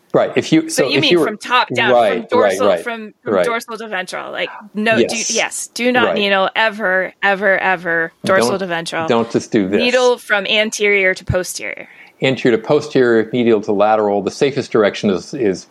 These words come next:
Speaker 1: is medial to lateral. If you look at the architecture of the ribs, you'll see why that's the safest
Speaker 2: Sure.
Speaker 1: direction. But anterior, posterior, posterior, anterior, lateral to medial,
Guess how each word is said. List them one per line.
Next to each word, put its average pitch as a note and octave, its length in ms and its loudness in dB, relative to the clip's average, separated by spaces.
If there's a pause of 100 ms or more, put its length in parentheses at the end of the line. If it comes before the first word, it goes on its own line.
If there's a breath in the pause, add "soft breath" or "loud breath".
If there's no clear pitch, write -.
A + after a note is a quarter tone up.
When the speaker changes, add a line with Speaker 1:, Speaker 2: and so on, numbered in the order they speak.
Speaker 1:
is G2 160 0
medial G2 320 2
to G#2 120 -2
lateral. F2 480 0 (340 soft breath)
If - 60 -6
you G#2 80 2
look G2+ 200 0
at G2+ 80 -2
the F#2 120 0
architecture - 560 -2
of F2 60 0
the F2+ 60 0
ribs, F2+ 320 0
you'll G2+ 120 -4
see - 200 -2
why F2 220 0
that's F#2 260 0
the A2 60 0
safest A3 420 0
Speaker 2:
Sure. G3 80 -2
Speaker 1:
direction. C#3+ 400 -4 (300 loud breath)
But D3+ 140 0
anterior, D3+ 380 2
posterior, B2 460 2
posterior, A#2 540 0
anterior, G2+ 680 2
lateral G2 360 2
to - 100 -10
medial, F#2 420 0